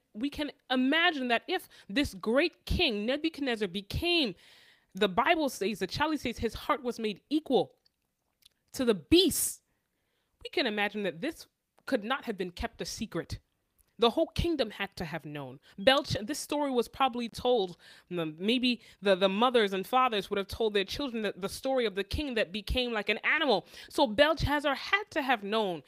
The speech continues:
that his grandfather Nebuchadnezzar got to know the true and living God. And even though Belshazzar knew this, he did not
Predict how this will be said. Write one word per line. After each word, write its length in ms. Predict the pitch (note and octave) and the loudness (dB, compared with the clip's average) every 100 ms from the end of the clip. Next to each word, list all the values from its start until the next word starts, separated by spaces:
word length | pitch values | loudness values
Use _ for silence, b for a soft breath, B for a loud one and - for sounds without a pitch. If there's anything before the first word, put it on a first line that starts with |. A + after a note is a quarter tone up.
| B - | B -4
that 140 | A3+ | -2
his 240 | - D#4+ | 0 -2
grandfather 800 | F3+ G3+ C4 E4+ F#4 D4+ C#4 B3 A3 | 2 6 6 6 2 2 2 2 0
Nebuchadnezzar 800 | A3 G#3 - G#3 G3 F3 E3 B B - | -2 -4 -8 -6 -4 -2 -4 B B 0
got 300 | E3 E4 - - | 4 4 2 -6
to 100 | C4+ | -2
know 240 | B3+ B3+ | 0 0
the 100 | G#3+ | 0
true 460 | G3+ - E4 E4 - | 0 -2 -2 -2 -2
and 220 | A#3 A#3 | -4 -2
living 200 | B3+ B3 | -2 2
God. 320 | G#3 F#3+ F#3+ B B - | 4 6 4 B B 2
And 120 | A#3 | 6
even 220 | F4 F4 | 6 6
though 120 | E4+ | 4
Belshazzar 800 | G#3+ E4+ E4+ F#4+ - E4 E4+ E4 | 6 8 8 6 2 0 2 2
knew 300 | D4 E4+ G#4 | 2 4 4
this, 380 | C4 F3 - - _ _ _ _ | 4 2 -2 -10 _ _ _ _
he 180 | - F3 | -12 -4
did 220 | E3+ D3 | -4 -4
not 560 | D#3+ A#3+ C4 - - | 0 2 2 0 -12